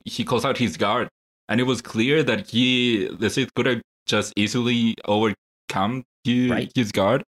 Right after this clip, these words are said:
Speaker 1: but he was clearly just playing with him, just going at the, at the saber with his two cross.
Speaker 2: Yeah.
Speaker 1: He was clearly playing with him.
Speaker 2: Yeah, which I,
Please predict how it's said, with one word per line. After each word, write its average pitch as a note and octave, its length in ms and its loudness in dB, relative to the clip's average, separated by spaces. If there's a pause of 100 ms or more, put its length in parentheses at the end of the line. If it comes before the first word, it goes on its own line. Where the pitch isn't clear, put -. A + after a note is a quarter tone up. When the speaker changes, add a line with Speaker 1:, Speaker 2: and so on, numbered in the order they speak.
(400)
Speaker 1:
but G2+ 100 0
he D3 120 0
was C3 160 2
clearly A#2+ 340 2
just G#2 300 -2
playing A2+ 220 2
with F2+ 140 2
him, F#2+ 180 2
just G2 260 2
going A2+ 580 2
at G#2 240 -2
the, G#2 440 0
at G2+ 160 -2
the G#2 80 -4
saber G#2 360 0
with G2 200 -2
his F#2+ 180 -4
two G#2 440 -4
cross. G2 380 0 (840)
Speaker 2:
Yeah. F#2 260 -10
Speaker 1:
He C3 60 -2
was B2 100 0
clearly B2+ 260 0
playing A2 300 0
with E2 120 -6
him. E2+ 100 -4 (1000)
Speaker 2:
Yeah, G#2 180 -4
which G#2 220 -4
I, C3+ 220 -4